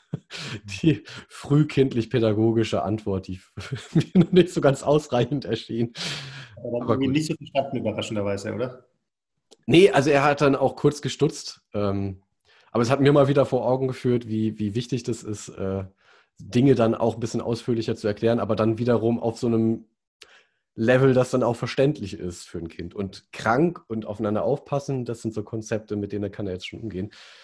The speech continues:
Speaker 1: Aber es zeigt mal wieder, wie, wie komisch diese ganze Situation tatsächlich irgendwie ist. Also, ja, vorher, letzte Woche konnte ich noch mit rein in den Kindergarten und, und mit Maske und an, au-, umziehen helfen und so. Und jetzt plötzlich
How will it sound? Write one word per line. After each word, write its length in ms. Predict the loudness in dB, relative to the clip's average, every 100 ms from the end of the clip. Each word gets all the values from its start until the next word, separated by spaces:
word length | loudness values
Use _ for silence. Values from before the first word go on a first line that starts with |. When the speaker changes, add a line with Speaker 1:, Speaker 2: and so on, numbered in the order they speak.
| -20 _ -4
Speaker 1:
Aber 420 | -2 0 -2 -6
es 100 | -8
zeigt 200 | -6 -4
mal 140 | -6
wieder, 260 | -4 -6 -6
wie, 220 | -8 -10
wie 160 | -12 -16 -6
komisch 340 | -4 -2 -6
diese 180 | -8 -8
ganze 280 | -8 -10 -14
Situation 480 | -10 -10 -8 -10
tatsächlich 420 | -10 -12 -14 -14 -16
irgendwie 280 | -16 -16
ist. 260 | -16 -18 -18
Also, 400 | -10 -10 -10 -14 -16 _ _ _ _ _ _ -18
ja, 180 | -18 -18 _ _ _
vorher, 260 | -6 -4 -2
letzte 240 | -4 -4
Woche 340 | -4 -2 -4 -2
konnte 160 | -4
ich 60 | -4
noch 80 | -4
mit 160 | -4
rein 160 | -2 -4
in 60 | -6
den 40 |
Kindergarten 580 | -6 -6 -6 -6 -6 -10
und, 280 | -8 -10 -12
und 220 | -14 -12
mit 220 | -12 -10
Maske 400 | -8 -8 -8 -10
und 280 | -8 -12 -14 _ _ _ _ _ _
an, 200 | -14 -14 -14 -12
au-, 220 | -10 -8
umziehen 420 | -4 -4 -4 -8
helfen 280 | -6 -6 -8
und 120 | -10
so. 140 | -10 -12
Und 240 | -10 -12
jetzt 200 | -14 -16
plötzlich 420 | -16 -14 -14 -14